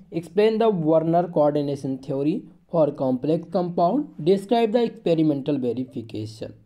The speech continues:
ठीक है। यहाँ पर आपसे पूछा गया है कॉम्प्लेक्स कंपाउंड क्या होते हैं, एक्सप्लेन करिए। वर्नर कोऑर्डिनेशन थ्योरी जो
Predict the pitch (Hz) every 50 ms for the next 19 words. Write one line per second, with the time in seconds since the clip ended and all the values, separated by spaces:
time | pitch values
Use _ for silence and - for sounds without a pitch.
0 | _ _ _ _ - 139 139 - - - _ _ _ _ _ _ _ _ _ -
1 | 143 156 175 185 196 196 202 208 190 180 180 - 196 180 175 170 160 - 185 180
2 | 180 180 180 180 180 175 175 - 151 151 147 147 - 165 165 165 - - - 147
3 | 139 131 135 139 135 135 135 139 131 - - 117 110 107 104 101 104 - 120 123
4 | 120 131 160 - - _ _ _ _ _ _ _ _ _ _ _ _ _ _ _
5 | _ _ _ _ _ _ _ - 190 165 - - - 165 170 180 185 175 185 180
6 | 170 175 185 196 - - - - _ _ _ _ - 139 147 175 180 175 180 196
7 | 208 202 202 190 170 165 160 160 156 156 151 147 151 156 143 135 - - 151 123
8 | 120 117 110 107 107 107 107 110 131 143